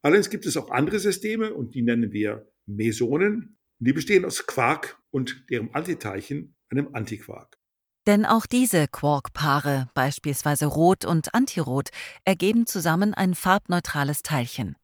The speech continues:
Speaker 2: Denkbar wären aber auch Kombinationen aus mehr als drei Quarks, vorausgesetzt, ihre Farbladungen heben sich gegenseitig auf.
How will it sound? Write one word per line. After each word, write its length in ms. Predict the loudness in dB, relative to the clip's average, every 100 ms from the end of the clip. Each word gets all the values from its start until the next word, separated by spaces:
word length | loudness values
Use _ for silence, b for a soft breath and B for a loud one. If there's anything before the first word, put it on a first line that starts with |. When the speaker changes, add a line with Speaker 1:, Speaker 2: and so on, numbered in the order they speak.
| _ _ B B -2
Speaker 2:
Denkbar 460 | 0 2 4 4 4
wären 260 | 2 2
aber 280 | 2 2 2
auch 100 | 2
Kombinationen 880 | 0 2 2 2 0 -2 0 2 0
aus 260 | -2 -2
mehr 280 | 0 2 2
als 280 | 2 -2 -4
drei 280 | -2 0 -2
Quarks, 480 | 0 2 2 -2 -10 B B B _
vorausgesetzt, 840 | 0 2 2 -2 0 0 -2 -4 -2
ihre 180 | -2
Farbladungen 760 | 0 0 0 2 2 2 0 0
heben 320 | 0 -2 -4
sich 240 | -4 -4 -4
gegenseitig 680 | -2 0 0 0 0 -4 -2
auf. 340 | -2 -2 -10